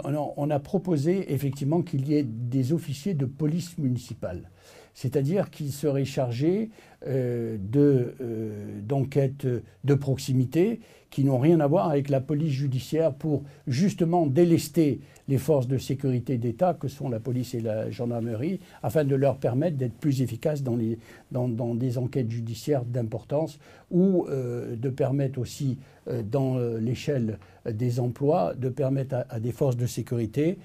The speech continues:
de se retrouver sur le terrain, là où est leur mission, et non pas d'avoir, euh, euh, trente-neuf pour cent de policiers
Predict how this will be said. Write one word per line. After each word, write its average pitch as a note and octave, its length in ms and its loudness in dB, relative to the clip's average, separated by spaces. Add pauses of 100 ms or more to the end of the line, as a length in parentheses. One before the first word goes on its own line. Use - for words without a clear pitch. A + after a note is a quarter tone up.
(260)
de C3+ 180 4
se D3 160 0
retrouver C3+ 580 0
sur D#3 260 0
le C#3 140 2
terrain, C#3 300 -2
là D#3 260 2
où C#3+ 200 2
est D3 80 2
leur B2 200 0
mission, C#3 440 -2 (280)
et C3+ 100 2
non C3+ 180 4
pas E3 160 4
d'avoir, C#3 480 2
euh, A#2 160 -2 (440)
euh, A#2+ 260 -6
trente-neuf D3 480 -2
pour - 200 -12
cent D3 160 -2
de B2 100 0
policiers A#2 560 -6